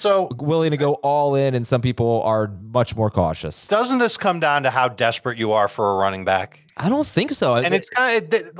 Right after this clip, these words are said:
Speaker 1: look, let's be fair. I, <laughs> Jamie said it minutes ago. Like, there are people that missed out on Jerome Ford. They're thirsty for a running back. They're gonna go and they're gonna spend a ton of fab on Achane. I'm worried that it,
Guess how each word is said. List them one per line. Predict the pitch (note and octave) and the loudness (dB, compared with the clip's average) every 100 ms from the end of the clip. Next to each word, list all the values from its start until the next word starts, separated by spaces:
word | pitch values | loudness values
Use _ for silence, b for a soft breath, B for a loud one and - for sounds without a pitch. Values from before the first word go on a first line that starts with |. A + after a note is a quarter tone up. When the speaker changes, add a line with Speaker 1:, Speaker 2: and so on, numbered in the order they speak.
| - | -4
Speaker 1:
look, | F#3 E3+ D#3 | -2 -2 0
let's | D3+ | -2
be | - G3 | 0 0
fair. | F3+ D3+ | 2 2
I, | D3+ | 2
<laughs> | D3 - E3 | 0 -4 -4
Jamie | - C#3 F3 | 0 0 0
said | D#3 F3 D3+ | 0 0 0
it | D3+ - - | -2 -6 -14
minutes | C#3+ C3 D3+ D#3 B2 | -4 -2 0 -2 -4
ago. | F#2+ E2+ E2+ | -2 -2 -2
Like, | D3 A#2 A#2 | -2 -4 0
there | B2+ | -2
are | |
people | A#2+ B2 D#3+ | 0 -2 0
that | C3 | -2
missed | A#2 B2 - | -2 -2 0
out | B2 A2+ | 0 0
on | A#2 | -2
Jerome | A2 A2 A2 A2 | -4 -4 -4 -4
Ford. | - F2+ F2 F#2+ - b b b b | -4 -4 -2 -4 -10 b b b b
They're | - A2+ | -2 -2
thirsty | - C3 C3 C#3+ C3+ | 2 2 2 0 0
for | - C3 | 2 2
a | B2 | 4
running | A2 G#2+ G2+ | 2 0 0
back. | A2 G2 - | 0 0 0
They're | A#2 | 0
gonna | A#2 A2+ | 0 0
go | G#2+ G#2+ | 2 2
and | G2 | 2
they're | F#2 | 0
gonna | G2 | -2
spend | - - F#2+ | -2 -4 -4
a | |
ton | F2+ G#2+ | -2 -4
of | F2+ | -4
fab | - F2+ | 0 0
on | F2 F2+ | 0 -4
Achane. | E2+ - F2 - _ _ _ _ _ _ _ | -8 -10 -12 -16 _ _ _ _ _ _ _
I'm | C3+ D#3 F#3 E3+ | 0 2 2 2
worried | D#3 D#3+ C#3+ | 2 2 2
that | C3 | 0
it, | B2 | 0